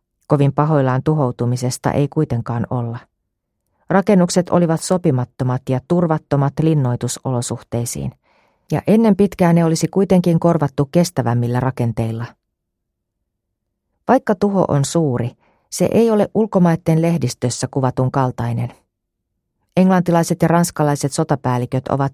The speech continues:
ilmeisesti halunneet suurennella urotöitään ja välittäneet tietoa onnistuneista pommituksista. Heidän mielessään lienee ollut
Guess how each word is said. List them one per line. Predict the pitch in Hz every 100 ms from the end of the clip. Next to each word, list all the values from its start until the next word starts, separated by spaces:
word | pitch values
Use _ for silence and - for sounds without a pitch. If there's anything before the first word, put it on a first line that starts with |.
| -
ilmeisesti | 175 175 170 165 -
halunneet | 165 160 151 151 147
suurennella | - 185 151 123 123 123 -
urotöitään | 131 120 120 117 - 123 123 _ _ _ _ _
ja | 156
välittäneet | 185 190 - 175 165 -
tietoa | 185 175 156 -
onnistuneista | 175 175 - 143 139 131 131
pommituksista. | 139 120 117 113 - 117 - - - _ _ _ _ _ _ _ _ _ _ -
Heidän | 147 147
mielessään | 147 156 143 - 131
lienee | 135 135 135 -
ollut | 131